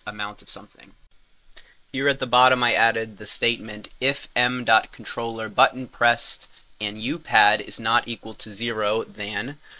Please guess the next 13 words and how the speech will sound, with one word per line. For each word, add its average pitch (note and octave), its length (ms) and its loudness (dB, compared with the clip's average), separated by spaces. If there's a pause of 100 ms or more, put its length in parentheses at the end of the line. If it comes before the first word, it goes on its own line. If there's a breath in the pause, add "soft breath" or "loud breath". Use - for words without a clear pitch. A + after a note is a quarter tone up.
(140 loud breath)
which A#2+ 220 -6
means A2+ 540 -4
if - 160 -10
we A2 180 -6
are A2 180 0
basically A2+ 500 -6
pressing A2+ 680 -2
the A2 240 -8
up B2 200 0 (180)
button, D3+ 440 2 (580 loud breath)
then A#2+ 500 -4 (840)
the, A2 580 0
um, A2 460 2